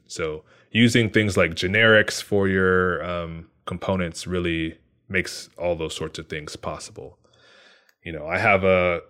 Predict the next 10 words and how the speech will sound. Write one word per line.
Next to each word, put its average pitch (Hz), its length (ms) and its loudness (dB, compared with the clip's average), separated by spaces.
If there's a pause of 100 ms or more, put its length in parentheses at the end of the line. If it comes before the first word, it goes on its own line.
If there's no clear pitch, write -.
generic 107 500 4
list 104 680 4
that 87 220 0
you 87 160 -6 (220)
pass 117 420 0
in 120 300 4
a 104 100 4
list 110 320 4
of 101 340 0
things, 107 880 0